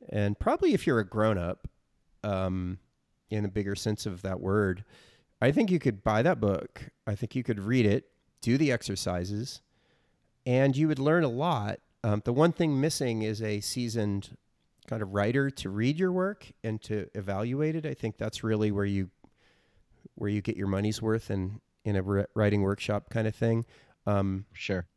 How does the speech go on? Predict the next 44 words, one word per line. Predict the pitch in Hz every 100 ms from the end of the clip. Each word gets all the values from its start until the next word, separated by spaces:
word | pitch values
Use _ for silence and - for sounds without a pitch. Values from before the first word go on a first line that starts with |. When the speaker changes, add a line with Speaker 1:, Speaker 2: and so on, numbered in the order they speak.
| _
Speaker 1:
and | 147
the | 208
other | 240 208
thing | 143 131
that | 117
a | 113
writing | 110 110 104
workshop | 104 104 107 92 -
does | 107 101
is | 101
it | -
gives | 147 139
you | 131 104
a | 90 -
community | - 101 101 107 101 92
of | 87
writers, | 92 92 92 87 90 - - _ -
your | 104
fellow, | 92 104 92 90
your | - 101
peers. | - 92 87 - - _ _ _ _ _ _
Um, | 104 95 92 92 - -
and | 120
that's | 147 -
kinda | - 175 127
hard | 127 123 -
to | 101 - -
come | 123 117
by | 107 98 92 92 82 - _
without | - 104 101 95 95 - _ _ _ _ -
signing | - 107 101 98
up | 98 -
for | - 92
the | 92
whole | 92
deal. | 87 95 90 82 - - 190
You | 104
know | 98
what | 98
I |
mean? | 98 101 101 107 _ _ _ _ _ _ _ _ _
Speaker 2:
Yeah. | 135 92 - _ _ _ _ _ _ _ _ _ -
Absolutely. | 101 104 76 90
Speaker 1:
Um, | 95